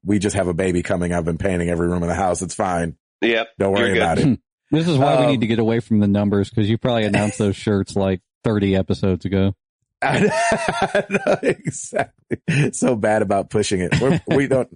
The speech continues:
Speaker 1: we know nothing about marketing, and Tim does marketing for a living.
Speaker 2: Right.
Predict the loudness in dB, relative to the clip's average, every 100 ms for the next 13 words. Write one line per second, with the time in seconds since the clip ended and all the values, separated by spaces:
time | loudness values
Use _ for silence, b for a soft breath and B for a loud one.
0 | b b 0 2 2 2 0 0 0 0
1 | 0 0 -2 -2 0 0 0 0 0 -2
2 | -2 -4 -2 0 0 -2 -2 0 2 0